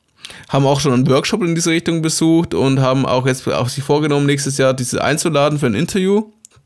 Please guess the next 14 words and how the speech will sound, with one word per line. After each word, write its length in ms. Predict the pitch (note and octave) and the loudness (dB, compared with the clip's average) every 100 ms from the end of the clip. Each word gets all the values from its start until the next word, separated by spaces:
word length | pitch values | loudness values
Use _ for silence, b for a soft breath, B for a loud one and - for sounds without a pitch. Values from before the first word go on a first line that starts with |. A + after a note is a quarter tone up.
| _ B B B B B B B C#3+ | _ B B B B B B B -12
Und 560 | - C#3 C#3+ D3 C#3+ - | -2 0 2 2 0 -4
ich 240 | - D3 | -4 -2
bin 120 | - D#3+ | -2 -2
jetzt 160 | C#3+ | -2
gespannt, 420 | C#3+ C3+ B2+ D3+ | -2 -2 -2 0
ob 160 | C3+ C3+ | -2 -2
das 220 | C#3 C#3 | -2 -2
vielleicht 380 | - B2+ C3 C#3 | -2 0 0 0
nochmal 340 | C#3 C3+ C3+ | 0 2 2
meinen 240 | C3 C3 C3+ | 2 2 0
Methodenkasten 640 | C3 B2+ C#3+ C3+ C3+ C#3 | 0 -2 -2 -2 -2 -4
selber 340 | - B2+ B2+ G#2+ | -2 -2 0 -2
erweitern 480 | A2+ G#2+ G#2+ A2+ | -2 -2 -4 -6
wird. 220 | G#2+ - | -6 -10